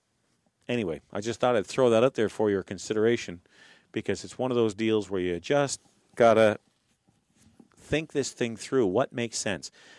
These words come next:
Like, let me ask you this. Let me put this into a Canadian scenario. You're a tourist visiting from some part of,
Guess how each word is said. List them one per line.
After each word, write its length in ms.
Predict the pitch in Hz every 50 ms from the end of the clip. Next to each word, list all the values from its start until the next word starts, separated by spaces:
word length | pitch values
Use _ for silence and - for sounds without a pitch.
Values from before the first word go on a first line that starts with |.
| - _ _
Like, 180 | - 131 135 _ _ _ _ _ _ _ _ _ -
let 160 | 123 151 196
me 100 | 214 190
ask 240 | 147 131 - - -
you 80 | 98
this. 400 | 85 92 87 67 - - - - - _ _ _ _
Let 120 | - 123 143
me 80 | 165
put 160 | 151 - 147 -
this 200 | 131 110 - -
into 160 | 110 107 98
a 40 | 87
Canadian 460 | - - 101 98 101 98 104 98 90
scenario. 540 | - - 92 87 87 85 82 76 67 64 - _ _ _ _ _ -
You're 200 | - 117 113 123
a 40 |
tourist 500 | - - - 110 92 85 98 113 - _ _ _ _ _ _ _ _ _ _ _ _ _ _ _ _ _ _ _ _ _ _ _ _ _ _ _ _ _ _ _ _ _ _ _ _ _ _ _ _ _ _ _ _ _ _ _ _ _ _ _ _ _ _ _ _ _ _ _ _ _ _ -
visiting 380 | 104 120 123 123 127 131 123 107
from 180 | - 113 95
some 220 | 90 - 120 117 110
part 240 | - 113 107 110
of, 180 | 107 92 -